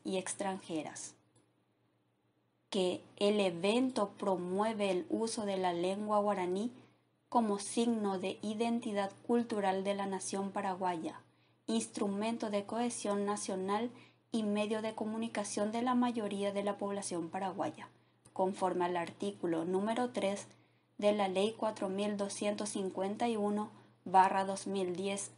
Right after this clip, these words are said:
de Lenguas. Que además atiende los derechos lingüísticos individuales y colectivos de los ciudadanos paraguayos,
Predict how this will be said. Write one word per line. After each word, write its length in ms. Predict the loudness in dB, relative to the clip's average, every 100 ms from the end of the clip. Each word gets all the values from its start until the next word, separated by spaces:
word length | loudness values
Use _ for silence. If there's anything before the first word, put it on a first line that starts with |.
| _
de 240 | -2 0
Lenguas. 680 | 2 2 0 -2 -4 -8 -14 -18 _ _ _ -20 _ _ _ _ _ 2
Que 120 | 4
además 600 | 6 2 4 4 2 -6 -16 -20 -8 0
atiende 520 | 0 0 0 2 2
los 280 | 2 0 0
derechos 540 | 0 2 0 -2 -4
lingüísticos 840 | -4 -2 0 0 0 -4 -4 -6 -8 -2
individuales 1000 | 2 4 4 2 2 2 2 0 -2 -4
y 140 | -4
colectivos 880 | -4 -2 2 2 0 -4 -2 -2 -6 -12 _ _ _
de 140 | 0 2
los 220 | 4 2
ciudadanos 680 | 0 2 2 2 2 0 -2
paraguayos, 460 | -2 0 0 -2